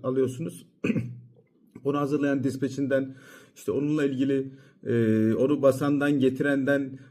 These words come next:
aşağıda sizin yer hizmetlerini yapan arkadaşlarımıza kadar herkesin bir emeği var o uçağın kalk-, kalkmasında ve şirketin karında. Siz baktığınız zaman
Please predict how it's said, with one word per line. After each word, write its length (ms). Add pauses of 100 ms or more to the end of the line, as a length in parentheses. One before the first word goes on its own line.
aşağıda 380
sizin 240
yer 220
hizmetlerini 1200
yapan 280
arkadaşlarımıza 800
kadar 260
herkesin 960 (300)
bir 100
emeği 360
var 120
o 100
uçağın 320
kalk-, 460
kalkmasında 600
ve 80
şirketin 500
karında. 500 (680)
Siz 320
baktığınız 520
zaman 460